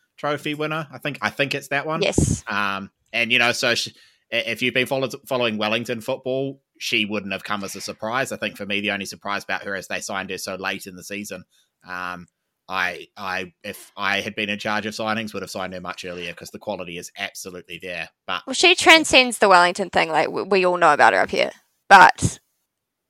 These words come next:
Speaker 2: w-, <sighs> I guess I wasn't that surprised about them not signing her for a while 'cause I just wasn't sure how the whole America thing had happened, had gone. Which is always a massive variable, right? Like, I think we just read this week from, from Brie that she went to the States and it was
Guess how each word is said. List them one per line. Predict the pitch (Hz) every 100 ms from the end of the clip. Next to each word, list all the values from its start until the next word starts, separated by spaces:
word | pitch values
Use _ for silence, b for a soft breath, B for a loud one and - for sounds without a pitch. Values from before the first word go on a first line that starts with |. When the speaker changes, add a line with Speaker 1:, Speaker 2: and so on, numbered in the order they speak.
| _ _ _ _ _ 196
Speaker 2:
w-, | 180 -
<sighs> | - - - - -
I | 226
guess | 370 415
I |
wasn't | 339 339 349
that | 320
surprised | 277 277 247 233
about | 220
them | 220
not | 214 -
signing | 214 214
her |
for | 220
a | 208
while | 196
'cause | 208 226 -
I | 214 220
just | 254
wasn't | 294 320 277
sure | 247 220
how | 214 196
the | 185
whole | 190 185
America | 180 180 180 196
thing | - 190
had | 196 190
happened, | 190 - 107 -
had | 208 202
gone. | 185 170 - 269 - _ _ - - _ _ _ -
Which | 226 220
is | 220 - -
always | 202 190 170 165
a | 196
massive | 165 - 180 175
variable, | 104 92 - 90
right? | - - -
Like, | 196
I | 202
think | 170 190
we |
just | 196 185 196
read | 185
this | 190 -
week | 165 -
from, | 180 170
from | - 175 180
Brie | 175 156 135
that | - -
she | 190
went | 165 -
to |
the | 185
States | - 170 - -
and | -
it |
was | 165 175